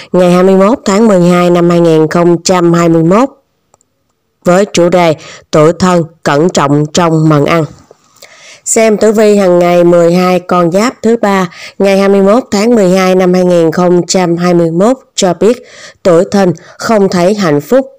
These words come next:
khi ở bên người bạn từng nghĩ sẽ yêu thương trọn đời. Và trước khi bước vào nội dung chính,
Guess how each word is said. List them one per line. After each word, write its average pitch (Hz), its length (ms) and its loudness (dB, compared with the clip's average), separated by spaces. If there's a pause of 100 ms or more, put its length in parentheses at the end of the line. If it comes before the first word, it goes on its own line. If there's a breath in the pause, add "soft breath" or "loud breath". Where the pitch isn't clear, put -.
khi 202 200 0
ở 170 180 0
bên 175 420 0
người 170 220 0
bạn 151 380 -2
từng 160 260 0
nghĩ 147 240 0
sẽ 151 440 -2
yêu 180 260 0
thương 170 340 0
trọn 147 300 -2
đời. 156 200 0 (1040 loud breath)
Và 180 240 0
trước 240 200 -2
khi 208 200 2
bước 226 220 -2
vào 185 180 0
nội 156 280 0
dung 175 200 0
chính, 185 220 0